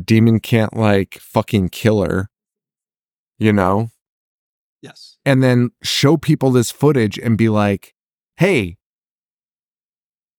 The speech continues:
Speaker 1: demons are fucking real. And I have all the evidence." What would
Speaker 2: So
Speaker 1: happen?
Speaker 2: funny,
Speaker 1: What would
Speaker 2: funny
Speaker 1: happen?
Speaker 2: you say that. Funny you say that. I was just reading, well,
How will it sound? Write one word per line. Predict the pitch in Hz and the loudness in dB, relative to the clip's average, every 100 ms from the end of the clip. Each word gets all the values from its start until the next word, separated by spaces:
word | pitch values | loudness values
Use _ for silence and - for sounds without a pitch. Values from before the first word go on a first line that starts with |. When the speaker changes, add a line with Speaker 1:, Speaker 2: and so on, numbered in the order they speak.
| - | -12
Speaker 1:
demons | 120 160 202 202 | -2 2 2 2
are | 156 | -2
fucking | - 147 131 107 | -2 -4 -2 -2
real. | 104 95 - 98 _ _ _ _ _ _ _ _ _ _ _ _ _ _ - | -2 -4 -8 -18 _ _ _ _ _ _ _ _ _ _ _ _ _ _ -4
And | 147 143 | 0 2
I | |
have | 143 | 0
all | 120 135 | 0 0
the | 123 120 | 0 -4
evidence." | 98 92 - - - _ _ _ _ _ _ _ _ _ _ | -6 -8 -16 -20 -20 _ _ _ _ _ _ _ _ _ _
What | 107 117 147 196 | -6 0 0 2
would | 180 | 0
Speaker 2:
So | |
Speaker 1:
happen? | 143 135 143 | 2 2 2
Speaker 2:
funny, | 170 202 - - | 2 -2 -4 -10
Speaker 1:
What | 113 110 139 156 | -8 0 0 2
would | 151 | 0
Speaker 2:
funny | 127 151 | 2 2
Speaker 1:
happen? | 180 | 2
Speaker 2:
you | 185 | 2
say | 185 - 165 | 0 2 2
that. | 123 98 71 - | 2 -2 -6 -10
Funny | - 147 165 | -2 0 2
you | |
say | 165 143 | 2 2
that. | 110 90 | 0 -2
I | 113 | -2
was | 113 104 | -2 -4
just | 131 160 - | -2 -2 -2
reading, | 127 120 139 135 87 80 80 _ _ _ _ - | -6 0 2 2 0 -6 -16 _ _ _ _ -12
well, | 104 82 | -10 -10